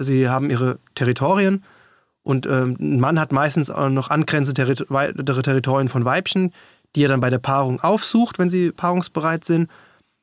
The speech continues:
Aber es gibt auch Aufzeichnungen, wobei zu sehen ist, dass der Mann bei der Geburt am Anfang wohl dabei war und auch mit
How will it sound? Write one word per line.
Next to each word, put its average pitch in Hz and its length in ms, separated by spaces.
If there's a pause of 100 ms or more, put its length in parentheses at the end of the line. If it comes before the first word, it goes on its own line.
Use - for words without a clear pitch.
(300)
Aber 151 220
es 151 160
gibt - 160
auch 165 100
Aufzeichnungen, 180 800
wobei 151 640
zu - 120
sehen 156 300
ist, 175 160
dass - 120
der 151 120
Mann 156 480 (680)
bei 151 120
der 156 120
Geburt 170 560
am 143 140
Anfang 156 580 (520)
wohl 135 320
dabei 131 420
war 190 200
und 151 120
auch - 140 (180)
mit - 380